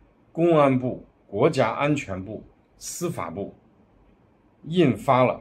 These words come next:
关于依法惩治台独顽固分子、分裂国家、煽动分裂国家犯罪意见的通知。也就是说，赖清德五月二十号宣布台独，五月二十二号，这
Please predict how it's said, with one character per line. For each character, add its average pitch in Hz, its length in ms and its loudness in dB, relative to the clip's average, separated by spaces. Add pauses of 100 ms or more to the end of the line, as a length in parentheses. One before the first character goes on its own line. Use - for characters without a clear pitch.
关 131 220 4
于 107 120 -4
依 160 300 -6
法 92 460 -4
惩 87 400 -10
治 107 340 -8
台 107 320 -4
独 101 360 -8
顽 95 300 -4
固 117 220 -10
分 104 320 -8
子、 - 220 -20 (380)
分 151 300 4
裂 131 240 2
国 92 300 -6
家、 98 260 -4
煽 127 380 2
动 117 180 -4
分 113 320 -6
裂 104 160 -4
国 87 280 -12
家 92 200 -8
犯 90 320 -10
罪 90 240 -14 (460)
意 117 180 -10
见 95 320 -4
的 80 120 -18
通 90 260 -16
知。 80 180 -18 (800)
也 143 100 0
就 190 160 4
是 175 60 4
说， 196 180 8
赖 226 160 6
清 196 220 2
德 190 100 8
五 165 140 4
月 147 60 6
二 175 180 6
十 131 80 -2
号 131 160 2
宣 135 240 0
布 120 100 -6
台 95 200 -10
独， 95 260 -8 (360)
五 123 120 0
月 147 80 6
二 185 180 8
十 143 120 0
二 202 200 6
号， - 360 -2 (480)
这 120 200 -2